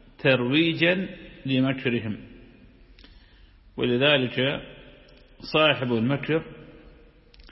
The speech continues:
يتحايل، ولكن نهاية المكر الخسران. قالوا: "يا أبانا إنا ذهبنا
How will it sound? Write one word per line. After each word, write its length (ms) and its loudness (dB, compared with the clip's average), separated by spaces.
يتحايل، 840 2
ولكن 840 0
نهاية 640 0
المكر 640 -2
الخسران. 600 0
قالوا: 360 6
"يا 320 4
أبانا 540 2
إنا 440 0
ذهبنا 920 0